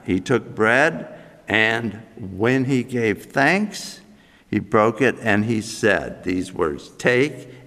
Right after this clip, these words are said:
eat, this is my body, which is broken for you. Do this in remembrance of me." Verse twenty-five, "In the same manner, he also took the cup after supper, saying, 'This cup is the new covenant in my blood.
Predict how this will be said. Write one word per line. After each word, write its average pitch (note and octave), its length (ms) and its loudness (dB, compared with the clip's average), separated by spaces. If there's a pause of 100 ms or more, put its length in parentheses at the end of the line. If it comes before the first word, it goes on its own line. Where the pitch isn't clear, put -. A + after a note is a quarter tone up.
eat, A#2+ 360 2
this F#2+ 180 -4
is G2+ 100 -6
my F2+ 160 0
body, A#2+ 480 2 (400)
which G#2+ 220 -4
is F2+ 100 0
broken F2+ 460 0
for D3+ 320 2
you. C#3+ 260 2
Do C#3 300 2
this A2+ 320 -4
in G2 120 2
remembrance F#2+ 640 0
of F2 120 -2
me." A#2 340 2
Verse E2 300 -6
twenty-five, G#2+ 640 -2
"In F2+ 120 -4
the E2+ 80 -4
same D#3 360 -2
manner, A#2 420 0 (400)
he A#2+ 140 4
also G#2 380 0
took - 300 -4
the F2 100 -12
cup C#3 500 -2
after F2 380 -2
supper, A2+ 440 0
saying, F#2 480 0 (300)
'This D3+ 300 2
cup - 420 -2
is G2 120 -4
the G2+ 120 -4
new E3 220 2
covenant F#2+ 640 -4
in F2+ 80 -2
my G2 260 0
blood. E2+ 540 -6